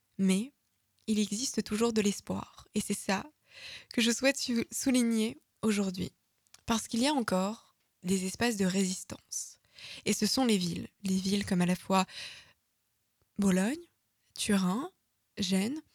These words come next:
et Rome, la capitale. Les associations que l'on peut trouver au sein de ces villes et où les journalistes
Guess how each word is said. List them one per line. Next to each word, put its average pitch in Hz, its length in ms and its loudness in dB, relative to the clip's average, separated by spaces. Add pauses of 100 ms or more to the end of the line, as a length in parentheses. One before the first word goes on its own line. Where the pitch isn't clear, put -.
(580)
et 233 100 2
Rome, 190 260 2
la 208 80 4
capitale. - 540 -6 (240)
Les 190 180 -2
associations 208 640 -2 (320)
que - 120 -4
l'on 196 140 0
peut 202 140 -2
trouver 240 300 2
au 233 60 0
sein 208 160 -2
de 202 40 -4
ces 208 140 0
villes 262 260 2 (320)
et 254 80 4
où 247 60 4
les 226 140 4
journalistes 233 720 0